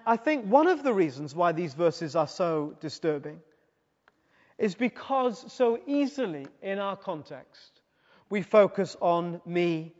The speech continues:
and mine. The quickest way to start a fight in our house is to say, "That's mine."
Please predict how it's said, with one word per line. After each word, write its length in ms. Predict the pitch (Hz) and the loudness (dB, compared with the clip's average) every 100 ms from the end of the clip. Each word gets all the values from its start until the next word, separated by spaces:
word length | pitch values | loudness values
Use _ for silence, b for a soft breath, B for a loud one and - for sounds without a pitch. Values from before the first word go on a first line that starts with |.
| _ _ _ _ | _ _ _ _
and 260 | 156 156 123 | -4 -4 -2
mine. 380 | 160 147 143 123 - _ _ _ _ b b - | -2 -2 -4 -12 -20 _ _ _ _ b b -14
The 80 | |
quickest 400 | 175 302 330 294 | -2 0 2 0
way 160 | 240 254 | 4 6
to 60 | 233 | 4
start 320 | - 226 196 | 4 4 4
a 40 | |
fight 400 | - 220 202 196 | 4 6 6 4
in 120 | 185 | -4
our 340 | 175 240 285 262 | 2 6 6 6
house 480 | 170 147 160 - - B B 190 | 4 4 2 -4 -14 B B -2
is 160 | 185 | -2
to 120 | - | -2
say, 480 | - - 202 190 185 - 147 | -4 2 4 6 2 -4 -2
"That's 600 | 196 220 214 - - - _ _ | 2 2 -2 -16 -20 -20 _ _
mine." 480 | 151 170 165 147 | -6 -4 -4 -6